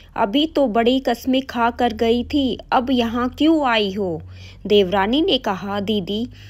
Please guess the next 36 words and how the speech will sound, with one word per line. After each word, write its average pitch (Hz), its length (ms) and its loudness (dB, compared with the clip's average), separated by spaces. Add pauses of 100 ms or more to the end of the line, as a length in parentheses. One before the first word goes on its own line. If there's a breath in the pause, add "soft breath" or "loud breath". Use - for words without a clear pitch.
(360 loud breath)
सोच 302 260 2
कर 269 200 2
तो 277 220 0
वही 233 340 0
गई 208 320 2
थी, 180 340 -8 (440 soft breath)
लेकिन 233 680 2
मुझे 226 520 2 (120)
अपनी 277 320 0
माँ 247 280 0
की 277 220 -2
कही 220 560 -4
एक 240 220 -4
बात 196 400 -2
याद 208 400 2
आ 185 140 2
गई। 170 320 -4 (540 soft breath)
माँ 220 240 0
ने 339 160 2
कहा 226 400 -4
था, 202 400 -8
जब 262 360 -2
भी 240 140 -2
किसी 233 440 -6
से 190 340 -2 (400 loud breath)
कुछ 277 240 -4
कहा 240 400 -2
सुनी 240 380 -2
हो 226 280 2
जाए 185 460 -4 (380 loud breath)
तो 254 120 2
उसकी - 440 -4
अच्छाइयों 240 680 -2
को 233 260 0
याद 214 400 -2
करें, 175 440 -4